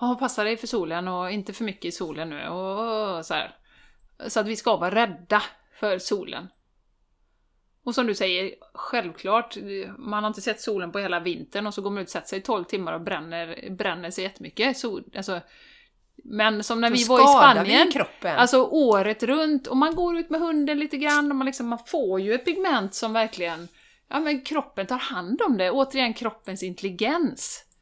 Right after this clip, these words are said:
Speaker 1: Den tar ju hand om det. Det är bara här i, i norr där vi liksom, eh, inte ser solen på, på, eh, fem, sex månader. Som vi, vi behöver vara lite försiktiga och inte bränna oss.
Speaker 2: Mm.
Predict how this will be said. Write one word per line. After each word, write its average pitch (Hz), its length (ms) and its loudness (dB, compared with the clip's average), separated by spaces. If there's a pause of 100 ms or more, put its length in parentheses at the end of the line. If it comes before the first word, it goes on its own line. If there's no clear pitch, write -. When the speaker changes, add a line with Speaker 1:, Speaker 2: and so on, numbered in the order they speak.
(320)
Speaker 1:
Den 233 100 -4
tar 262 300 2
ju 208 120 0
hand 294 400 0
om 185 160 -2
det. 160 160 -6
Det 196 100 -4
är 247 100 -2
bara 240 200 2
här 202 260 2
i, 202 220 -2
i 214 40 -2
norr 214 320 -2
där 233 160 -4
vi 214 120 0
liksom, 180 440 -8
eh, 175 720 -8
inte 190 180 -4
ser 269 520 0
solen 165 720 -8
på, 175 320 -8 (640)
på, 175 420 -2
eh, 160 420 -6
fem, 165 340 -6
sex 170 260 -6
månader. 147 580 -10 (300)
Som 190 160 -12
vi, 175 240 -10
vi 185 140 -6
behöver 185 240 -6
vara 170 240 -2
lite 170 200 -10
försiktiga - 500 -8
och 185 40 -8
inte 180 100 -12
bränna 220 420 -4
oss. 269 260 -2
Speaker 2:
Mm. 196 180 -4